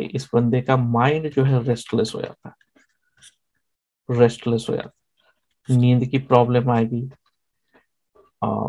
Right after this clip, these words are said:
anxiety आएगी, brain जो है शांत नहीं रहेगा।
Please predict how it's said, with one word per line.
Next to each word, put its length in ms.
anxiety 640
आएगी, 440
brain 480
जो 120
है 220
शांत 480
नहीं 240
रहेगा। 420